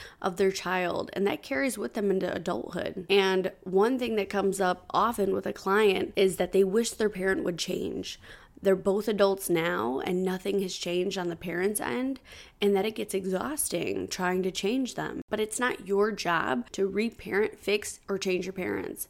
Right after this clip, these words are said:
But fortunately, you can reparent yourself. You can heal your inner child. You can fix and heal yourself. And that's when the aha moment happens, and they get fixated on the ideology and the concept of healing their inner child,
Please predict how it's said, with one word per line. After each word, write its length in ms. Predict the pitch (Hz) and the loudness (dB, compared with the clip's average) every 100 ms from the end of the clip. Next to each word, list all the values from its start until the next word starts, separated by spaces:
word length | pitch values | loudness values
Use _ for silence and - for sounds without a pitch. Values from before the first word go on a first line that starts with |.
| - | -8
But 100 | - | -8
fortunately, 960 | - 190 196 254 381 359 339 349 - - | 2 2 2 0 0 0 0 -2 -6 -8
you 120 | 208 | -6
can 420 | 202 - 214 226 | -6 0 2 4
reparent 540 | 233 220 214 190 190 - | 2 0 0 0 0 -2
yourself. 640 | 180 175 180 131 104 - | -4 0 2 2 -2 -8
You 140 | 190 190 | -6 -4
can 380 | - 220 240 | 2 2 4
heal 200 | 214 208 | 4 2
your 180 | 220 202 | 4 2
inner 260 | 175 185 160 | 2 0 0
child. 580 | 175 139 165 262 294 - - - - | -2 0 0 0 -4 -8 -20 -16 -8
You 120 | 185 | -8
can 360 | - 226 233 | -4 -2 0
fix 520 | 208 - 202 277 - - _ _ | -2 0 0 0 -8 -14 _ _
and 200 | 190 196 | 2 2
heal 240 | 180 180 | 2 0
yourself. 580 | 180 175 170 180 - - - | 0 -2 -2 -2 -2 -6 -2
And 180 | 196 208 | 0 0
that's 300 | 254 269 285 | -2 -6 -2
when 120 | 247 | 0
the 120 | - - | 0 2
aha 440 | 175 190 - 185 | 2 2 0 0
moment 400 | 190 156 175 185 | 2 0 0 -2
happens, 680 | 170 165 - - - - - - - - | -4 -4 -6 -8 -8 -8 -8 -12 -12 0
and 100 | 190 | 4
they 120 | 196 | 4
get 180 | 202 - | 2 -2
fixated 640 | - 226 - 190 180 175 | -6 -6 -4 -2 -2 -2
on 140 | 175 175 | 0 -2
the 160 | - | -2
ideology 720 | 180 185 185 185 185 185 185 170 | -2 0 0 0 0 0 -2 -6
and 80 | |
the 60 | 175 | -8
concept 640 | - 185 196 196 175 - 175 | -8 -6 -4 -4 -8 -8 -8
of 100 | 175 | 0
healing 360 | 202 196 185 | 4 4 4
their 160 | 180 175 | 0 -2
inner 220 | 170 165 | -2 -4
child, 560 | 165 180 180 156 - | 2 4 4 2 -6